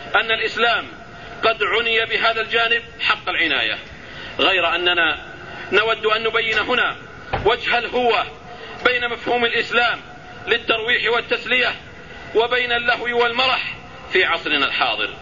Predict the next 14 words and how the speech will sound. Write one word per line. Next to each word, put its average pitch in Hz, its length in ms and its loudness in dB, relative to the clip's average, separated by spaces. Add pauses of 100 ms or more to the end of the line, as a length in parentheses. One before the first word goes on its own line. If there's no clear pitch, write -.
(440)
والذي، 175 440 2
والذي 180 460 2
هو 175 160 2
بطبيعته 165 680 2 (560)
يحتاج 247 460 2
إلى 240 260 2
دراسات 233 600 0
موسعة 208 580 2 (600)
تقتنص 233 640 0
الهدف 226 460 0 (480)
للوصول 247 680 2 (340)
إلى 190 200 2
طريقة 170 580 -2
مثلى 160 380 2